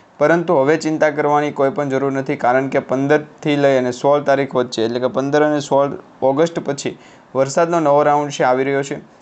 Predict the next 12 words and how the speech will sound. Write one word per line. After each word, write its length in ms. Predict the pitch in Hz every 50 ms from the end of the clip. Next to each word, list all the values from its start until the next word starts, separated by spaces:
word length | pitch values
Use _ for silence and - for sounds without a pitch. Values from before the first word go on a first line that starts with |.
| - _ -
જે 120 | - 139
ગુજરાતમાં 520 | 143 143 156 151 147 160 156 156 160 160 151
સાર્વત્રિક 640 | - 143 131 131 139 147 143 147 156 156 156 -
વરસાદ 380 | 151 131 131 127 - 143 135 131
છે, 160 | - - 151
એ 320 | 127 - - 131 139 - - - - - -
લાવશે. 460 | 120 120 117 117 117 113 110 - - - - _ - - - - -
અત્યાર 300 | 135 131 123 170 180 190
સુધી 300 | 175 170 190 175 170 185 180 165 143 - -
બંગાળની 480 | 143 131 135 143 160 175 180 185 185 180
ખાડીમાં 500 | 185 170 160 151 151 151 151 151 151 160
સિસ્ટમ 600 | 156 - 139 135 - - 156 151 147 147 147